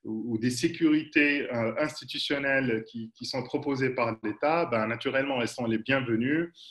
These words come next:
Euh, bien sûr, euh, il faut être en veille continue pour pouvoir en, en bénéficier.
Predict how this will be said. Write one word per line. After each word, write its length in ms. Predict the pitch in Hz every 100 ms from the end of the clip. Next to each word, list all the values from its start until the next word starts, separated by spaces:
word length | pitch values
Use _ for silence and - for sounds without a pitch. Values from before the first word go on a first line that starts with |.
| - - -
Euh, 280 | 104 98 95
bien 140 | 107 107
sûr, 420 | - 139 143 131
euh, 500 | 104 101 98 95 95
il 80 | 101
faut 160 | - 120
être 320 | 120 - 120
en 160 | 147 147
veille 340 | 123 117 131
continue 500 | 127 160 - 123 135 -
pour 140 | -
pouvoir 380 | - 127 139 127
en, 220 | 113 113 113
en 80 |
bénéficier. 640 | 113 139 143 135 131 -